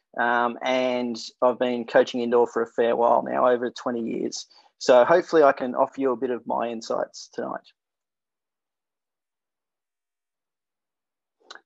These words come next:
Now, I'm gonna break the webinar tonight into a few different areas. So it's gonna be broken into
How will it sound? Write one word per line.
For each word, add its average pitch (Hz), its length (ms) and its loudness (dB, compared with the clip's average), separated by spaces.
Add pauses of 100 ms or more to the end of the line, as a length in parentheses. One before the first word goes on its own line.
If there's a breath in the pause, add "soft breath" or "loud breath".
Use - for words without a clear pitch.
(120)
Now, 143 440 4 (420)
I'm 151 80 2
gonna 190 140 4
break 190 300 4
the 147 580 6
webinar 131 680 0
tonight 123 460 0
into 123 240 -10
a 117 40 -6
few 131 200 -10
different 123 320 -8
areas. 131 500 -4 (680)
So 127 440 4
it's 131 120 -10
gonna 185 180 -2
be 190 100 2
broken 151 420 2
into 127 640 -4